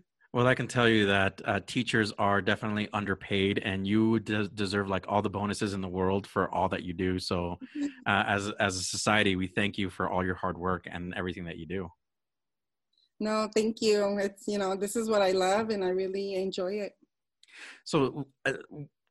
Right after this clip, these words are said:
Speaker 1: talking about what you love, so we're gonna
Speaker 2: Mm-hmm.
Speaker 1: really di-, dive into, uh, you and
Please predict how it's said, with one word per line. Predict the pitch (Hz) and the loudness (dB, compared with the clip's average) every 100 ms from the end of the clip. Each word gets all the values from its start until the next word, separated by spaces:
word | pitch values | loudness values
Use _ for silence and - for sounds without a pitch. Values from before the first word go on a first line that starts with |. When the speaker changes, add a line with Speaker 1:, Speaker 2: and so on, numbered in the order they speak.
| - 131 | -16 -10
Speaker 1:
talking | - 190 180 | -2 0 2
about | 131 123 | 4 4
what | 120 117 | 4 2
you | 107 | 2
love, | 101 117 104 101 - | 4 6 4 2 -6
so | - 120 | -4 -2
we're | 123 165 | 0 2
gonna | 196 143 | 4 4
Speaker 2:
Mm-hmm. | |
Speaker 1:
really | 127 143 | 2 2
di-, | 117 - 127 127 | 0 0 2 4
dive | 120 127 117 | 6 4 4
into, | 123 - 113 104 101 101 - | 0 -2 0 2 2 0 0
uh, | 101 95 92 | 0 2 0
you | 90 101 110 127 135 135 | -4 0 2 4 2 2
and | 107 101 98 | 0 -2 -6